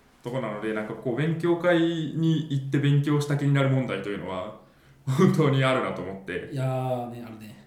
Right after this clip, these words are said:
Speaker 1: それを、まあ、ちょっとでもいいから自分でちょこちょこっと、まあ、チュートリアルをやってみるとか、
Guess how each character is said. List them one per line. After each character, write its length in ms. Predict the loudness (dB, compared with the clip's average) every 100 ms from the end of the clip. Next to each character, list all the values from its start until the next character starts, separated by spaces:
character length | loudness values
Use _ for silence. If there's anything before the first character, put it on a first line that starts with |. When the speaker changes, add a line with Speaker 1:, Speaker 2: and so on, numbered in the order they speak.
| -20
Speaker 1:
そ 140 | -8 -2
れ 140 | 0
を、 280 | 4 4 4
ま 80 | 0
あ、 20 |
ち 100 | -2
ょ 20 |
っ 60 | -2
と 60 | -2
で 80 |
も 100 | -2
い 80 | -4
い 20 |
か 100 | -2
ら 80 | -2
自 160 | -2 -2
分 200 | -2 -2
で 180 | -4 -6 -10 -16 -12
ち 60 | -8
ょ 40 |
こ 60 | -6
ち 60 |
ょ 40 | -4
こ 60 | -6
っ 20 |
と、 340 | -6 -8 -10 -18 -20 _ _ _ _
ま 120 | -8 -6
あ、 20 |
チ 100 | -6
ュ 20 |
ー 40 | -4
ト 80 | -4
リ 120 | -2
ア 60 | -2
ル 120 | -2
を 20 |
や 80 | -4
っ 60 |
て 80 | -4
み 60 | -8
る 60 |
と 60 | -8
か、 380 | -4 -4 -4